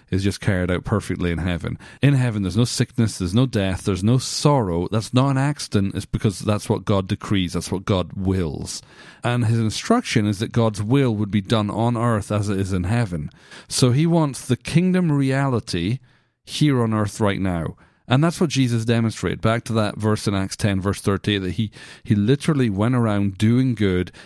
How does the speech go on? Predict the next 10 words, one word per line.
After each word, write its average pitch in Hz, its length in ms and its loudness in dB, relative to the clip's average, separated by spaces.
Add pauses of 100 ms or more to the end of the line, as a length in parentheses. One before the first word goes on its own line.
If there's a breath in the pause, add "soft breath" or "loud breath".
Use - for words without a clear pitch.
(120)
and 101 160 2
healing 101 540 0
all 110 280 2
those 104 360 0
who 113 100 2
were 92 160 2
oppressed 92 400 -2
by 90 80 0
the 85 100 -2
devil 82 400 -2